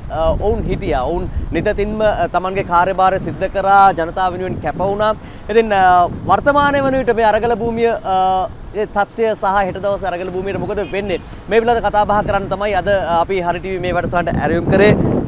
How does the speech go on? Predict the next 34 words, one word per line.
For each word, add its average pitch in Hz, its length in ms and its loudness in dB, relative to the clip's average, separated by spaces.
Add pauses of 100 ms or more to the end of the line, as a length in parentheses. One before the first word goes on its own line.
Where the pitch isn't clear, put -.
(120)
රැට්ට, 160 280 2
එහෙම 185 140 2
නැත්නම් 170 440 2
රතින්දු, 190 400 2 (300)
කෝනාර, 190 480 4 (140)
ඩිලාන්, 196 440 6 (120)
අ, 165 260 6
විශේෂයෙන්ම 175 400 -2 (360)
මේ 202 120 4
තුන්දෙනා 208 340 2
තමයි 208 320 2 (100)
අද 175 160 -2 (160)
අපි 175 180 -4
කතා 185 320 0
බහ 185 200 -2
කරන්නේ. 185 240 -2
සමාජ 185 380 -2
මාධ්‍ය 190 300 -2
ක්‍රියාකරුවන් 185 640 -2
හැටියට 208 320 0 (520)
දවස් 247 280 8 (100)
තිස් 247 220 -2
නවයක් 269 420 4 (160)
ගෙවෙන 254 280 4 (200)
තැන 285 200 2 (640)
අරගල 220 340 2
භූමියට 202 360 -2
මොකද 185 280 -2
වෙන්නේ? 196 180 4
හැබැයි 269 200 6
ඊට 269 100 4
කලින් 277 220 2
පළවෙනි 277 340 0
ප්‍රශ්නේ. 220 400 -2